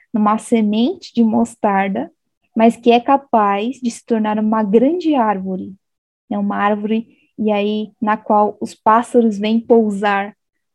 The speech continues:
na qual a gente pode também desfrutar da sua sombra. Então, o que eu quero dizer com isso? Que a fé cristã faz com que nós também olhemos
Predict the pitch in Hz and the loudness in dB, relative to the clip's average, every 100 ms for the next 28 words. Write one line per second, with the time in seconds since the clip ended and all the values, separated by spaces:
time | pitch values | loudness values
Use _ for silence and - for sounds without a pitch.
0 | _ 208 208 208 220 220 214 233 247 - | _ 0 0 2 4 4 4 2 0 -4
1 | _ 233 233 233 226 233 226 208 208 226 | _ 4 4 4 -2 -4 -4 -2 0 0
2 | 233 202 220 - 214 220 214 226 240 233 | 0 0 -2 -2 -2 0 0 0 0 -2
3 | - 233 214 202 220 - _ _ 254 262 | 0 0 0 -2 -6 -12 _ _ 2 2
4 | 269 302 294 247 233 214 214 208 - 226 | 2 -2 2 2 2 2 0 -2 -2 0
5 | 214 196 - 254 _ _ _ _ _ _ | 0 -4 -12 -18 _ _ _ _ _ _
6 | _ - 226 226 247 247 247 - 247 247 | _ 0 2 2 0 0 -2 0 -2 2
7 | 233 233 240 254 233 220 233 240 226 214 | 0 2 -2 0 0 0 0 0 0 0
8 | 214 208 196 220 254 330 370 - | -2 0 0 2 2 0 -6 -12